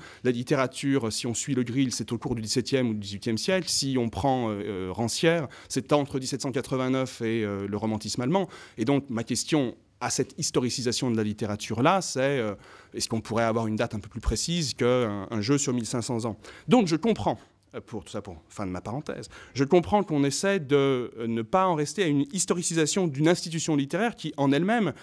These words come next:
est évidemment très flottante. D'où l'idée d'une historicisation du contenu ou du savoir. Mais là où est le danger, de mon point de vue,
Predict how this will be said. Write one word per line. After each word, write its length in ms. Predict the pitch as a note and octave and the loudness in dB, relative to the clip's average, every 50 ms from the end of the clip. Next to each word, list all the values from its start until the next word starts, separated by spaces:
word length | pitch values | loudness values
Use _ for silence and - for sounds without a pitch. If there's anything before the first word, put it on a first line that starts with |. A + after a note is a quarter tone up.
| - - - - | -20 -14 -4 0
est 80 | C3 | 2
évidemment 380 | C3+ C#3 D#3+ E3 F3+ A#3 A#3+ F#3+ | 2 4 4 2 4 4 2 0
très 240 | - - - G#3 - | -2 0 -2 -2 0
flottante. 500 | - F#3+ E3+ - D#3 A#2 D2+ - - _ _ _ _ - - - - - - - | 0 -2 -2 -2 -2 -6 -6 -10 -18 _ _ _ _ -20 -20 -20 -20 -20 -12 -6
D'où 420 | D3 D3+ F#3+ A3+ A3+ G#3+ G3 - - | 0 4 6 8 8 6 4 2 -2
l'idée 400 | C#3+ D3 E3 E3+ D3+ A3 B3+ B3 | -2 -2 0 2 4 4 4 4
d'une 180 | F3 D#3+ E3 | 4 2 0
historicisation 920 | F3 E3+ - - A3 F#3 G3 - - F3+ D#3+ E3+ E3 D#3+ - - B3+ A#3+ G#3+ | 0 2 4 4 4 4 4 -2 -2 0 0 0 0 2 2 2 2 2 2
du 160 | D#3 D#3 D#3+ | 2 0 -4
contenu 480 | C#3+ - F3+ D#3+ D#3 - F3+ G3 G#3+ A3 | 2 4 4 4 4 4 4 4 4 4
ou 80 | F#3+ | 2
du 100 | D#3 D#3+ | 0 -2
savoir. 380 | - - E3+ D3+ D3+ C#3 B2 B2+ | -2 0 0 0 0 0 0 2
Mais 140 | C3 C#3+ D#3 | 4 4 4
là 180 | A#3+ C4+ C#4+ | 4 4 4
où 120 | C4 G#3+ F#3+ | 4 2 2
est 60 | E3 | 2
le 100 | D3+ C3+ | 0 0
danger, 420 | B2 B2 A#2+ A2+ - A#2+ A2 G#2+ - - - - - | -2 -4 -6 -4 -6 -6 -8 -8 -12 -20 -20 -10 -2
de 80 | B2 C3+ | 0 2
mon 100 | B2 B2 | 2 2
point 160 | B2 - E3+ | 0 -2 -4
de 80 | E3+ F3 | -4 -4
vue, 160 | A#3+ A3+ | -4 -6